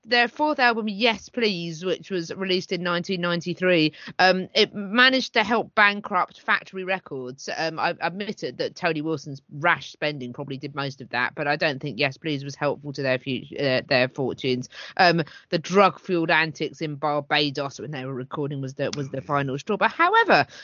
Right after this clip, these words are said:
Shaun Ryder co-, formed, um, Black Grape almost instantly, along with Bez, um, from the Mondays, and, uh, the rather beau-, well,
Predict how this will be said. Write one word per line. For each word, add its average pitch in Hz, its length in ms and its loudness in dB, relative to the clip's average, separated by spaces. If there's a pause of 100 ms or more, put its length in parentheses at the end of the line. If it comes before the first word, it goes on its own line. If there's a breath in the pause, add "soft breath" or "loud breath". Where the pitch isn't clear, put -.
Shaun 415 280 2
Ryder 349 460 6
co-, - 240 0
formed, 247 480 2
um, 226 480 0
Black 302 260 4
Grape 254 300 2
almost 220 340 -2
instantly, 143 720 -4 (220 loud breath)
along 269 160 4 (100)
with 277 220 0 (260 soft breath)
Bez, 208 680 2 (240 soft breath)
um, 175 240 2
from 226 200 -2
the 165 60 -6
Mondays, 147 560 0
and, 226 320 2
uh, 220 240 2 (240)
the 269 100 2
rather 302 360 2
beau-, 254 440 0
well, 202 240 4